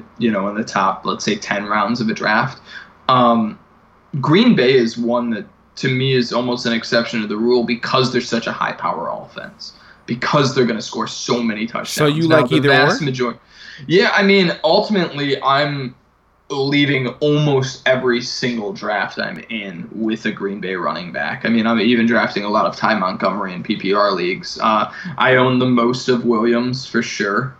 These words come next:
Speaker 1: Uh, ultimately, I think that he is going to be the first one to get the opportunity, and a lot of times that's all you need in the N F L. Um, but like you said, I think all of them are gonna be utilized. The thing is, though, is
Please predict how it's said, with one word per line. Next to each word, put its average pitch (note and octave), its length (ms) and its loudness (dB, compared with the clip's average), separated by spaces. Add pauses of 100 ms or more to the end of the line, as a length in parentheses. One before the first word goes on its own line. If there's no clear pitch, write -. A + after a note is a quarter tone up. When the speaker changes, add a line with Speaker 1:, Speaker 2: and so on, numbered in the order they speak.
Speaker 1:
Uh, G#2+ 300 0 (200)
ultimately, A2 560 0
I G2+ 80 0
think A2+ 280 -4
that A2 120 -2
he A#2 460 2 (260)
is B2+ 220 2
going A#2+ 300 2
to A2+ 100 -6
be A#2+ 120 2
the A2+ 120 0
first G#2+ 320 -2
one A#2 100 2
to A2 60 2
get A2+ 160 -2
the A#2 80 2
opportunity, C3 760 2
and A2 480 -2
a A#2 80 -2
lot A2 220 0
of A#2 80 0
times A#2 260 0
that's A#2 160 0
all A#2 140 4
you A#2+ 80 2
need C3+ 180 2
in A#2+ 60 0
the A2 100 0
N G2+ 100 -4
F A#2 160 -4
L. G#2+ 300 0 (300)
Um, A#2 320 4
but A#2+ 180 4
like C3+ 240 2
you C3+ 80 4
said, F3 220 4
I C3 80 2
think C#3 220 2
all F3 200 2
of C#3 80 2
them B2+ 140 0
are B2 40 -2
gonna A#2+ 140 -4
be A2 80 -4
utilized. G#2+ 640 0
The B2 140 -2
thing C#3 260 -2
is, D3 280 -2
though, A2+ 340 2
is A#2 260 -2